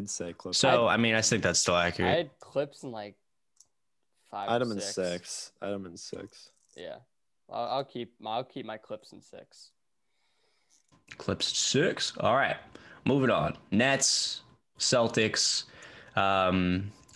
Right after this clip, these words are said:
Speaker 2: I predicted a sweep for this game in the Nets' favor. I don't think it will be any different, in my opinion. Uh, although I, the game was, I don't think I watched this game, but I don't think I watched it too intensely. I think I had it on the background. It was relatively close most of the game, I believe.
Speaker 3: Yeah,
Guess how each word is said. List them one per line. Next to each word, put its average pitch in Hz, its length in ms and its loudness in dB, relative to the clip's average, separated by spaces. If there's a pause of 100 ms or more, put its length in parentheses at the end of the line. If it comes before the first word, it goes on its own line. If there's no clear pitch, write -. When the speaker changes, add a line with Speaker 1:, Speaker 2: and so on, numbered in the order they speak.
(100)
Speaker 2:
I 98 140 4
predicted 98 420 2
a 90 40 2
sweep 113 340 2
for 110 80 2
this 101 180 4
game 110 460 2
in 92 80 2
the 87 60 2
Nets' 85 240 2
favor. 107 520 2 (580)
I 87 420 2 (520)
don't 92 220 2
think 95 260 2
it 95 60 4
will 90 140 2
be 92 140 4
any 90 200 2
different, 98 360 2
in 87 60 2
my 101 180 4
opinion. 101 680 2
Uh, 50 640 2 (180)
although 147 260 4
I, 143 80 2 (300)
the - 60 0
game 180 220 4
was, - 300 2 (100)
I 131 100 4
don't 185 120 2
think 196 140 2
I 123 100 4
watched 90 340 4
this - 160 4
game, 156 280 4
but 101 400 2 (600)
I 101 60 4
don't 127 120 2
think 147 120 4
I 104 100 4
watched 98 420 2
it 80 120 -2
too 90 320 2
intensely. 87 760 0
I 87 80 4
think 98 220 2
I 92 40 2
had 92 180 2
it 90 40 2
on 87 120 2
the 85 80 -2
background. 92 640 2
It - 80 4
was 135 160 4
relatively 117 480 4
close 98 340 2
most 104 280 2
of 87 60 0
the 85 60 2
game, 87 240 2
I 85 60 2
believe. 92 680 2
Speaker 3:
Yeah, 117 340 -6